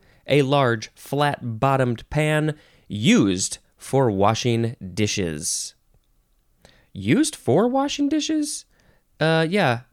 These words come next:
um, I'm trying to think. I mean, I don't, I don't use a dishpan. I guess maybe this is a little older where you needed a place to wash your dishes if you didn't have a A place, a sink, a to-, uh, uh, so this is from eighteen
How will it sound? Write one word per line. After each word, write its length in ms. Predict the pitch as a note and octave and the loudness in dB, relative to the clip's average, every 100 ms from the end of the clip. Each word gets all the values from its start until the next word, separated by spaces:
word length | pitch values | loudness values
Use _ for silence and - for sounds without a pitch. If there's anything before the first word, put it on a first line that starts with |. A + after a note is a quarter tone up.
| - | -4
um, 360 | C#3 C#3 C#3+ - _ - | -2 -2 -4 -8 _ -14
I'm 60 | |
trying 180 | - A#3+ | -4 -2
to 60 | F3+ | 0
think. 240 | F#3 - | 0 0
I 40 | A2+ | -2
mean, 140 | A2+ | 0
I 120 | C3+ | 2
don't, 180 | F#3 C3 _ _ _ _ _ _ | 0 0 _ _ _ _ _ _
I 60 | C3 | -4
don't 240 | F3+ F#3+ | -2 -2
use 500 | C#3+ F3+ C4+ F#3 A#2+ - | -2 -2 0 0 -2 -6
a 60 | A#2+ | -6
dishpan. 800 | A#2 F#3+ - - G2+ G2 C#3 E3+ _ _ - | -2 -4 -4 -4 -2 0 -2 -6 _ _ -6
I 100 | C3+ | -4
guess 380 | E3+ G#3 - - | -2 -2 -4 -8
maybe 340 | C3+ G3+ G#3+ | -4 -2 -2
this 240 | E3+ D#3+ C#3 | -2 -2 -4
is 140 | B2 | -4
a 60 | B2 | 0
little 280 | C#3+ C#3 - | 0 0 0
older 400 | A#2 D#3+ G3 G3+ | 0 2 0 0
where 160 | C3 B2 | 0 0
you 160 | A#2+ | -2
needed 420 | A#2 C#3 C#3 C3+ - _ _ _ _ | -2 0 0 -2 -8 _ _ _ _
a 60 | - | -10
place 460 | - A#2+ D3+ D#3+ - | -2 0 2 0 -6
to 280 | - D3+ | -2 0
wash 400 | D#3 C3 D3 D3+ | 0 -2 -2 -2
your 100 | C3 | -6
dishes 500 | A#2+ C#3+ - F3 E3 | -4 -4 -2 -4 -4
if 160 | B2+ - | -6 -6
you 60 | A#2 | -6
didn't 280 | D3 D3 | -4 -4
have 300 | A#2+ C#3+ D3 | -6 -4 -2
a 280 | B2 A2 G#2+ _ - - - _ _ _ _ | 0 0 -2 _ -20 -20 -20 _ _ _ _
A 20 | - | -12
place, 600 | - B2+ G3 G#3 - - A#2 | -6 -2 -2 -2 -6 -6 -6
a 60 | |
sink, 420 | A2+ - F3+ G#3 - | -4 -2 -2 -2 -10
a 60 | |
to-, 220 | - - - | -10 -10 -6
uh, 240 | B2+ B2 A#2+ | -4 -4 -4
uh, 300 | A#2 A#2 A2+ - _ | -4 -2 -4 -8 _
so 160 | - C4 | -10 -10
this 60 | |
is 60 | - | -4
from 160 | - - | -6 -4
eighteen 580 | B3 D#4 - F#3 E3+ | -6 -4 -4 -2 -2